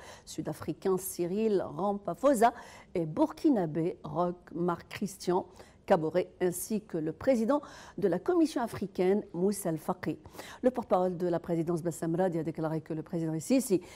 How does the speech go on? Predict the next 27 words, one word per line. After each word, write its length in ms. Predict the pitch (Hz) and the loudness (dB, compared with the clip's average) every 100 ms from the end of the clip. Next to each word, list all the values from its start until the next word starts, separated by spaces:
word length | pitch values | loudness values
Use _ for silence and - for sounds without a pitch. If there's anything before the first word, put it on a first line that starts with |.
| - - | -16 -6
avait 240 | 156 156 | -4 -2
indiqué 440 | 160 156 160 185 | -2 -2 0 0
que 100 | 180 | 0
l'objectif 680 | 165 160 151 202 208 320 277 | -2 -2 2 0 0 0 0
de 160 | 165 165 | 0 -4
cette 400 | 151 - 226 - | -4 0 0 0
rencontre 640 | 180 185 339 349 - 165 - - - - | 0 2 4 2 2 -4 -6 -18 -20 -12
est 80 | - | -10
de 260 | 175 175 190 | -6 2 2
se 220 | 180 - | 0 -8
coordonner, 760 | 156 160 - 165 185 269 311 | -8 -6 -4 0 2 4 2
de 160 | 240 165 | 2 -4
se 180 | 165 170 | -6 -8
consulter 600 | - 180 - 165 - 226 | -2 -2 -2 -12 -2 0
avant 220 | 185 170 | 2 0
le 100 | 175 | -2
début 360 | 151 160 175 226 - - - | -2 0 2 0 -2 -20 -10
du 80 | 180 | -8
sommet 340 | - 170 170 | -2 0 2
du 160 | 160 156 | 2 0
G 160 | 147 165 | 0 -2
sept 320 | - 175 175 | 0 -2 -2
afin 240 | - 180 | -6 -4
que 160 | 170 180 | -2 -4
les 140 | 156 | -4
pays 360 | 151 175 165 143 | -2 -2 0 2
africains 540 | 208 - 185 277 302 | 2 2 -4 0 0